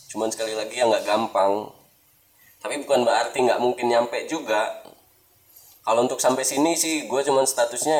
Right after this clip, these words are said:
ya kalau niatnya begitu ya mungkin gue cuman bisa support gitu. Kenapa gue bilang begitu? Karena gue sendiri juga ya manusia leh. Kadang juga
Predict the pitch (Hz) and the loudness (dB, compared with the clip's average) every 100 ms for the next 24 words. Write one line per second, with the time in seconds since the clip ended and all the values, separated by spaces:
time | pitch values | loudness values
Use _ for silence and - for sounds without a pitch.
0 | 131 104 92 - _ _ _ _ _ _ | 4 2 -2 -8 _ _ _ _ _ _
1 | _ _ _ _ _ _ - 117 120 120 | _ _ _ _ _ _ 0 4 4 4
2 | 117 117 117 113 101 101 - 160 170 - | 2 0 -6 -8 -10 -12 -4 -2 -2 -6
3 | - - _ _ _ _ _ _ _ _ | -14 -20 _ _ _ _ _ _ _ _
4 | _ - 95 87 82 98 104 143 156 139 | _ -14 -6 -4 -4 -2 -2 -2 -2 -2
5 | 147 139 127 110 110 104 139 - 139 131 | -2 0 0 0 -2 -2 -2 -2 0 4
6 | 131 131 - - - 117 - - - - | 4 0 -8 -20 -20 -18 -16 -16 -18 -18
7 | - _ _ _ _ - 107 113 147 127 | -20 _ _ _ _ -8 -2 0 0 -4
8 | 113 113 113 104 101 127 139 - - _ | 0 0 0 -4 -10 -8 -8 -8 -14 _
9 | _ _ _ _ _ _ _ - 110 123 | _ _ _ _ _ _ _ -6 -2 0
10 | 123 127 117 117 110 - - - 101 101 | 0 -2 -2 -6 -2 0 0 -2 0 2
11 | 107 110 - 156 147 120 113 143 - - | 2 0 -2 -4 0 0 0 -8 -12 -20
12 | - _ _ _ _ _ _ _ _ _ | -20 _ _ _ _ _ _ _ _ _
13 | _ _ - 101 107 113 117 131 | _ _ -12 -4 -2 -2 -4 -6